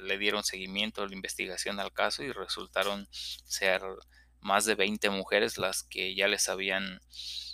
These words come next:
eh, las habían intervenido. Entonces, les habían inyectado polímeros o no sé qué otra clase de, de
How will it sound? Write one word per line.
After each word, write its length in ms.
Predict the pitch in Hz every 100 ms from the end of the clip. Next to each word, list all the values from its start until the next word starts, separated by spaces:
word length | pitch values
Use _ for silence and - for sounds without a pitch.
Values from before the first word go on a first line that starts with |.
| - _ _ -
eh, 240 | 98 92
las 240 | 101 98 -
habían 240 | 98 104
intervenido. 680 | 107 104 95 92 92 92 92
Entonces, 400 | 95 95 - 95
les 220 | 92 -
habían 260 | 92 95 98
inyectado 540 | 98 95 - 92 95
polímeros 840 | - 95 101 123 135 127 113 98 98
o 360 | 95 95 92
no 180 | 101 104
sé 160 | 104 -
qué 120 | -
otra 240 | 101 -
clase 460 | - 95 95 - 101
de, 260 | 92 85 - - - - - - _ _ _ _ -
de 960 | - 92 - - - - - - -